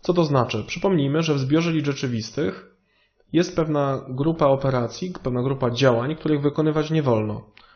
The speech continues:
Na przykład taką podstawową operacją jest dzielenie przez zero, które nie jest wykon-, wykonalne w zbiorze liczb rzeczywistych. Więc jeżeli na przykład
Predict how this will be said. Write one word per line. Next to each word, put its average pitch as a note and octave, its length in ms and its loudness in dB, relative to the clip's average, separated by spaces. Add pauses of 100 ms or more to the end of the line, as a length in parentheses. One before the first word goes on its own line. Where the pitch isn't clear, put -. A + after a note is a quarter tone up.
(140)
Na F#3+ 60 0
przykład F#3 420 0
taką C#3 240 -2
podstawową C3+ 800 0
operacją C3+ 640 -2
jest C3+ 340 -4
dzielenie C#3 380 0
przez C3 220 -4
zero, A2+ 400 -2
które C3+ 260 -8
nie C3+ 120 -2
jest A#2+ 200 -2
wykon-, C3 360 -4
wykonalne B2 480 -2
w A2 60 -4
zbiorze A#2 200 -2
liczb A2+ 140 -8
rzeczywistych. - 600 -12 (440)
Więc C3 160 -2
jeżeli D#3+ 300 2
na D3 80 2
przykład - 380 -4